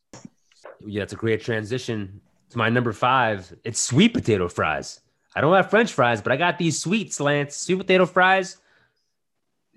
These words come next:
You were, you were saying it's, it's a given, but not many. You have to kind of, you have to usually order sweet potato fries if they're not, like, the, the given option.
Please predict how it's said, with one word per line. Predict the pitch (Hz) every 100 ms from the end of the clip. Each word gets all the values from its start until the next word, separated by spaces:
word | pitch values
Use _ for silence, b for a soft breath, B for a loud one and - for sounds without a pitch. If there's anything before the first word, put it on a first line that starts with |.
| 113
You | 151
were, | 156 -
you | 170
were | 151
saying | 120 202 190 185
it's, | 151 -
it's | 127 -
a |
given, | 117 151 151 147
but | 123 120 _ _ - _ _ -
not | 202 247
many. | 247 220 143 - _ -
You | 202
have | 202
to |
kind | - 196 156
of, |
you | 165
have | -
to | 170
usually | 190 190 196
order | 143 139 160 139
sweet | - 113
potato | 113 92
fries | - 90 82 - _ _ _ _ _
if | - 113
they're | 127
not, | 113 117
like, | 110 -
the, | 104
the | 85
given | 87 117 101
option. | 98 90 - 95 92